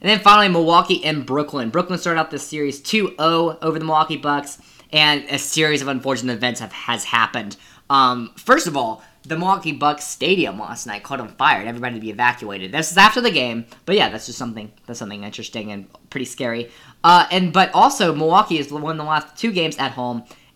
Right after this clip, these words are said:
and yeah, that's unfortunate, as well as the fact is Kyrie Irving and James Harden have been injured. This is not good for Brooklyn's fans.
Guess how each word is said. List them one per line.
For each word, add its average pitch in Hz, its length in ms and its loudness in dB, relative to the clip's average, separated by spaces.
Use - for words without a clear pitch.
and 147 420 0
yeah, 156 140 2
that's 127 180 -2
unfortunate, 123 520 -6
as 123 180 -4
well 208 260 6
as 180 140 2
the 143 80 -6
fact 139 280 -4
is 120 120 -16
Kyrie 202 420 0
Irving 151 440 -2
and 165 200 -2
James 160 240 0
Harden 139 460 2
have 120 500 2
been 117 400 -4
injured. 113 440 -6
This 196 300 4
is 180 200 2
not 180 280 4
good 147 200 2
for 135 140 -2
Brooklyn's 110 400 -4
fans. - 420 -16